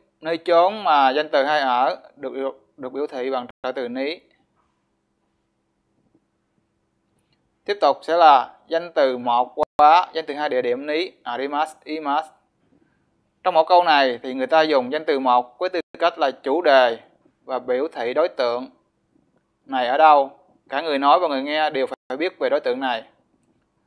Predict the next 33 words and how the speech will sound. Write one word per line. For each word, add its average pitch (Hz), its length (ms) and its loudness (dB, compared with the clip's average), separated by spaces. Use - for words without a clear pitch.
Vì 147 180 0
danh 175 140 -2
từ 160 120 4
một 135 280 2
làm 139 160 0
chủ 143 180 -2
đề 139 400 6
của 156 120 -4
câu 170 340 6
nên 170 180 -4
chúng 180 140 -6
ta 175 120 2
không 165 240 -2
dùng 139 160 -2
trợ 131 180 -2
từ 123 200 -6
ga 156 380 4
mà 131 120 -12
dùng 127 140 -8
cái 131 120 -10
từ 123 120 -10
wa 143 380 2
để 135 60 -10
biểu 139 120 -10
thị 123 120 -8
chủ 120 180 -6
ngữ. 135 300 -6
Tokyo 175 540 0
Disneyland 165 580 -2
wa 131 300 2
Chibaken 175 720 -2
ni 156 220 -8
arimasu. 139 480 -2